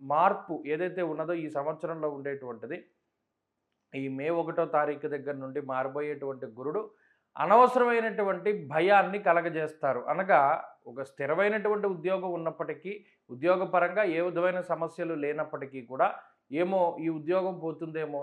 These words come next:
ఏదైనా కొత్త ఉద్యోగం కోసం ప్రయత్నం చేయాల్సి వస్తుందేమో, లేదా ఉద్యోగంలో మనల్ని ఎవరైనా తీసేస్తారేమో,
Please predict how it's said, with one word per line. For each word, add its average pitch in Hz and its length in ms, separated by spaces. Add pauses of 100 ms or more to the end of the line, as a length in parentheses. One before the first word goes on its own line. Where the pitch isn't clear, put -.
ఏదైనా 156 280
కొత్త 151 260
ఉద్యోగం 175 440
కోసం 165 300
ప్రయత్నం 156 440
చేయాల్సి 147 380
వస్తుందేమో, 135 560 (320)
లేదా 175 200
ఉద్యోగంలో 185 560
మనల్ని 170 340
ఎవరైనా 156 320
తీసేస్తారేమో, 147 840